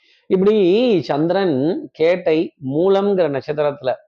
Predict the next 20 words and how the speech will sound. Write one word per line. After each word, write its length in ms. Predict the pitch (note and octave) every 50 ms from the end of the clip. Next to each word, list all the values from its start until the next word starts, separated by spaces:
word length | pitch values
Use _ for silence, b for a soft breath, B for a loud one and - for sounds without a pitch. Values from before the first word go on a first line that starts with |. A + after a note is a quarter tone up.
| _ _ _ _ _ _ _ _
இன்னைக்கு 320 | - C#3+ C#3+ C3+ C3+ C3 C3
சஞ்சாரம் 320 | C#3+ D#3 F3 F3 F3 F3
செய்ய 240 | D3+ D#3+ D3+ D3 D3
போறாரே, 640 | C3+ B2+ B2 B2+ B2 B2 A#2+ A2 A2+ C3 D#3+ G3 A3
இந்த 260 | D#3 C#3+ D#3+ D#3+ C#3+ -
சஞ்சாரம் 560 | C#3 C#3 E3+ F3+ G3+ F#3+ E3+ C#3 C3+ D3 E3+
என் 200 | C#3+ B2+ C3+ D3+
ராசிக்கு 580 | E3 E3 F3 F3+ F3+ - - G3+ F3+ F3+ G3 F#3
என்ன 240 | D#3 C#3 C#3+ D#3+
பலாபலன்கள் 720 | E3 - C3+ D3 D#3+ F3 E3 D#3 D3+ D3 C#3+ C3 B2+ A#2 G#2+
தரும், 240 | - A#2 C#3+ E3+ D#3
நான் 300 | C3+ C3+ D3 E3 F#3 F3+
என்னெல்லாம் 480 | E3 D#3 D#3+ E3 D#3+ C#3+ C#3+ D#3+ E3
எதிர்பார்க்கலாம்? 600 | C#3+ B2 A#2 A2 A2 A2 A2+ - _ _ - _ _ _ _ _ b b b b b b D3+
மேஷராசி 460 | F3+ G#3 G3 G3+ G3 F#3+ F#3+ E3+ F#3+
நேர்களை 380 | F3+ C#3+ D3+ E3+ F3 E3+ D#3+ D#3 -
பொறுத்தவரையிலும், 640 | C3+ A#2+ D3 C#3 C#3+ D3 D#3 E3+ F#3 E3+ D3+ -
"நீ 320 | C4+ F#3+ D3+ D3 C#3+ C#3+ C#3+
கேட்டால் 800 | - D3+ D#3 D#3 D3+ D#3 F3 E3+ E3+ F3 F3 F3 F3 E3+ D#3+ C3+
நான் 380 | B2 C3+ C#3+ D#3 E3 C#3+ B2